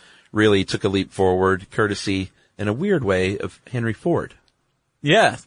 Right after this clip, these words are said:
Speaker 1: In a roundabout way.
Speaker 2: He had a very famous, um, uh, slogan that people who bought his Model T could have it in any color they want, so long as they wanted black.
Speaker 1: Yeah.
Speaker 2: And the reason that he chose black was because black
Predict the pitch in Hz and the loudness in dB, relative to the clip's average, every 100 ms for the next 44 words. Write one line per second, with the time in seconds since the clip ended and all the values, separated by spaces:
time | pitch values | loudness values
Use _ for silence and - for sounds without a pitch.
0 | - 98 98 92 82 80 82 - - 208 | -4 0 0 0 -2 -4 -6 -10 -4 0
1 | 214 160 139 156 131 156 151 139 - 131 | 2 2 2 0 0 -2 0 -2 -2 0
2 | 123 117 110 104 _ _ - - 117 113 | 0 0 -4 -8 _ _ -12 -2 0 2
3 | 107 - 139 147 135 117 113 _ _ - | -2 -6 2 2 4 0 -4 _ _ -20
4 | - 117 117 - - 156 135 131 117 127 | -4 0 0 -2 -4 -2 2 2 4 4
5 | 127 117 113 123 120 131 123 - 147 139 | 4 0 -4 0 2 4 0 -4 -4 -4
6 | 117 - 113 107 117 113 110 107 - 202 | -6 -6 -6 -2 -2 -2 -2 -4 -6 -4
7 | 240 - 220 214 202 202 196 165 226 - | -4 -4 -2 0 2 0 2 2 0 -2
8 | 135 127 135 135 120 127 123 127 127 113 | -4 -2 -2 -2 -2 -2 0 -2 -2 -4
9 | 107 107 - - 123 143 127 - - 143 | -2 -2 -2 -10 0 2 2 0 -12 -14
10 | - 135 143 147 185 180 165 147 127 143 | -2 0 2 2 0 0 0 0 0 -4
11 | 127 160 147 123 120 139 156 139 - 120 | -2 0 0 0 -2 2 2 0 -2 -6
12 | 110 120 131 120 113 _ 131 123 139 151 | -6 -4 -2 -2 -4 _ -16 -4 0 0
13 | 165 - | -2 -10